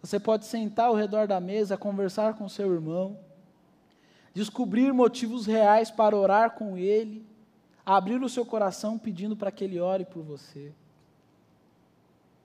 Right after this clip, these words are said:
Que te ajude a olhar aquilo que você está passando por meio dos olhos de Deus. Por isso é importante você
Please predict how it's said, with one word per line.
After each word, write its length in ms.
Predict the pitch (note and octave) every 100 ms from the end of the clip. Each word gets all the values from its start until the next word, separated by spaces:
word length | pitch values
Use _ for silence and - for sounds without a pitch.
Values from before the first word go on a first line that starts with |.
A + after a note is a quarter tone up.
| _ _ _ _ _
Que 80 | G3
te 160 | -
ajude 600 | A#3 G3+ F3 C4 B3+ G3+
a 400 | G#3 F#3+ E3 D3 - - _ _ _ _ _ _ _ _ -
olhar 580 | G3+ G3+ F#3+ G#3 B3 A#3+
aquilo 720 | G#3+ - A3+ A#3 A#3+ A#3+ A#3 - - -
que 100 | A3
você 300 | G#3 G3+ G#3+
está 240 | G3+ G#3
passando 520 | G3 G3 F#3 G#3 G#3+ A3+
por 160 | A#3
meio 280 | A#3 G#3 G#3
dos 180 | A3 G3
olhos 300 | G3+ G3+ F3+
de 80 | E3
Deus. 240 | C#3+ B2+ - _ - _ _ _ _ _ _ _ _ _ _ _ _ _ _ _ _ _ _ _ _ _ -
Por 160 | B3 B3+
isso 200 | C#4+ C#4
é 40 |
importante 600 | C4+ C4 B3+ B3+ C#4 C4
você 440 | A#3 A3 A3 A3+